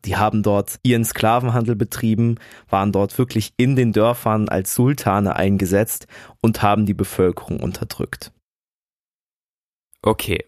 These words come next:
Speaker 2: wir haben jetzt einen ziemlich großen, einen ziemlich warmen Kontinent, in dem vereinzelt ein paar Völker leben, der aber größtenteils von Sultanen aus Arabien kontrolliert wird.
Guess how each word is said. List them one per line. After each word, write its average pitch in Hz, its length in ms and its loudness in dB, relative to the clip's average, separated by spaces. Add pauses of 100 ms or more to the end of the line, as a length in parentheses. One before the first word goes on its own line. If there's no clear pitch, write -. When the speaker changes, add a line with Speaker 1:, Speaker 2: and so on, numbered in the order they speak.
(140)
Speaker 2:
wir 95 140 0
haben 113 100 4
jetzt 113 220 0
einen 110 80 -2
ziemlich 123 400 0
großen, 139 580 0
einen 110 120 -4
ziemlich 110 520 0
warmen 104 380 0
Kontinent, 127 600 -4
in 107 120 -4
dem 113 160 0
vereinzelt 143 580 0
ein 123 80 -6
paar 113 220 -2
Völker 135 420 0
leben, 135 380 0 (420)
der 113 140 4
aber 110 180 2
größtenteils 117 720 0
von 104 180 -2
Sultanen 110 580 0
aus 98 380 -2
Arabien 92 640 0
kontrolliert - 720 -8
wird. - 320 -10